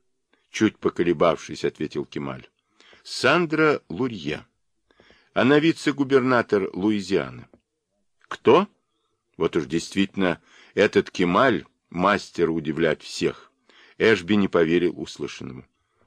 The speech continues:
"Миссис Сандра Лурье", четко произнес Кемаль. "Она вице-губернатор штата".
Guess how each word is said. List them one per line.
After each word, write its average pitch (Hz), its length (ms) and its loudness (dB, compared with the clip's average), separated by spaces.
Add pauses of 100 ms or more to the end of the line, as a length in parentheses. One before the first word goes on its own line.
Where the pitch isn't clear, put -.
(680)
"Миссис 147 580 2
Сандра 113 840 2 (140)
Лурье", 80 640 -2 (600)
четко - 440 0
произнес 73 540 -6
Кемаль. 73 440 -8 (460)
"Она 113 320 4
вице-губернатор 98 1300 0
штата". - 580 -12